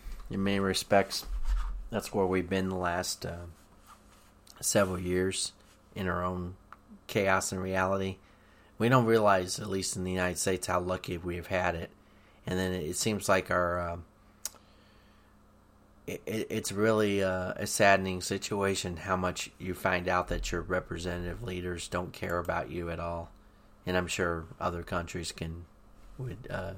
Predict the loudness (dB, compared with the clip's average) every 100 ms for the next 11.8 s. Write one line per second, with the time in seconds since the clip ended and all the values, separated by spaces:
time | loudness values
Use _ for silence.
0 | -14 -20 -20 -20 -20 -14 2 4 4 0
1 | -6 -10 -20 -10 2 4 4 0 -4 -4
2 | -4 -6 -10 -18 -12 -8 -4 -2 -2 -2
3 | -2 -4 -4 -6 -6 -4 -6 -6 -4 -4
4 | -6 -12 -20 -20 -20 -20 -20 -16 -6 -6
5 | -4 -6 -4 -4 -6 -6 -8 -10 -6 -6
6 | -4 -4 -6 -8 -8 -8 -10 -20 -20 -20
7 | -20 -14 -6 -4 -4 -6 -4 -4 -4 -6
8 | -6 -6 -4 -6 -6 -6 -6 -6 -6 -6
9 | -6 -6 -4 -4 -4 -6 -6 -6 -6 -6
10 | -6 -6 -6 -8 -10 -16 -20 -20 -20 -8
11 | -2 -2 -2 -2 0 0 -2 -6